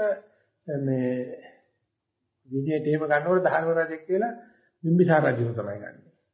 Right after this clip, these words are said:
කොසල් රජුව ශ්‍රද්ධාවන්තයි. ඔය ඒ වැඩ ටික කරගන්න පුළුවන් වුණේ මල්ලිකා දේවීන් වහන්සේගේ තියෙන ඔය සුදු දක්ෂකම නිසා. ඉතින් මේ හරියට බණ කියනවා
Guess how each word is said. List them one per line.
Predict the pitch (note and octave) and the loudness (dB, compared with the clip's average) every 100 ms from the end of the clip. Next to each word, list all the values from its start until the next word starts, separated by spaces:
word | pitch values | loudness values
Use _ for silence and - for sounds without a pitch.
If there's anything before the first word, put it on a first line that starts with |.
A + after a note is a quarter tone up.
| _ | _
කොසල් | D3+ E3+ | -6 -2
රජුව | F#3 F3+ F#3+ | 0 0 0
ශ්‍රද්ධාවන්තයි. | E3 D#3+ D#3+ C3+ A#2 G2 - C3+ A3+ - _ _ _ _ | 0 0 0 0 0 -4 -8 -10 -12 -18 _ _ _ _
ඔය | D3 C#3 C3+ - | 2 2 2 -2
ඒ | D3 C#3 | 2 4
වැඩ | C3+ D3 | 4 2
ටික | D#3+ F#3+ | 0 0
කරගන්න | F#3 F#3+ F#3+ F#3 | 2 2 2 -2
පුළුවන් | F#3 F3 F3 | -6 -6 -6
වුණේ | F#3 G#3 | -6 -6
මල්ලිකා | F3 E3+ F3 E3+ | -6 -4 -2 -2
දේවීන් | E3+ E3+ | -4 -10
වහන්සේගේ | E3 D#3 D#3 D#3 | -4 -4 -4 -14
තියෙන | D#3 D3+ F3 | -14 -12 -4
ඔය | E3+ D3+ C3+ - _ _ _ _ | -4 -4 -6 -10 _ _ _ _
සුදු | D3 C#3 | -10 -6
දක්ෂකම | A#2+ - D3+ - A#2 | -6 -6 -8 -6 -6
නිසා. | G#2+ A2 C#3 - - _ _ _ _ _ _ | -6 -6 -8 -8 -18 _ _ _ _ _ _
ඉතින් | E3 F#3 F#3+ | -10 -4 -2
මේ | F3+ D#3+ D3+ C#3+ C#3+ - _ | -2 -2 -2 -4 -8 -14 _
හරියට | _ D#3 F3 F3+ | _ 0 2 2
බණ | E3 D3 C#3 | 2 0 0
කියනවා | C3+ B2+ C#3+ E3+ | -2 -2 0 0